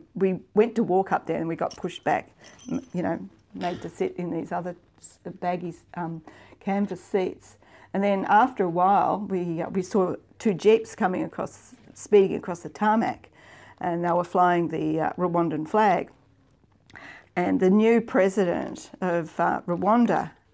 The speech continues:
walked on board, and he, and he and his entourage took the front seats, the only p-, proper passenger seats, and we were told to just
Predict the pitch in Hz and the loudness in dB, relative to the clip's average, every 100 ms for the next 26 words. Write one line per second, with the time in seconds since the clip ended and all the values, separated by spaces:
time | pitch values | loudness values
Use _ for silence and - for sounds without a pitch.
0 | _ - - 185 - - 170 165 185 202 | _ -20 -4 -2 -2 -2 -4 0 2 4
1 | 175 - - _ _ - - - - 190 | 2 -4 -12 _ _ -20 -20 -20 -4 -2
2 | 180 170 226 208 - - 180 180 185 233 | 0 2 2 2 -4 -4 -2 -2 2 4
3 | 214 185 208 208 175 175 180 175 180 - | 4 4 2 2 0 0 0 2 0 -4
4 | - 139 - 170 - - - 196 185 175 | -6 -6 -6 -4 -2 -2 -4 -2 0 -2
5 | - - - - _ - 180 180 185 185 | -8 -20 -20 -20 _ -6 0 2 2 0
6 | - - _ - _ 180 175 156 196 180 | -4 -8 _ -20 _ -4 -4 -6 -6 -4
7 | 185 160 - - - - - - - - | -8 -8 -10 -8 -8 -12 -20 -20 -20 -20
8 | - 185 185 185 180 185 170 160 - 165 | -6 -2 0 -2 -4 -4 -4 -6 -6 -6
9 | - _ _ _ - 170 - _ | -6 _ _ _ -14 -14 -14 _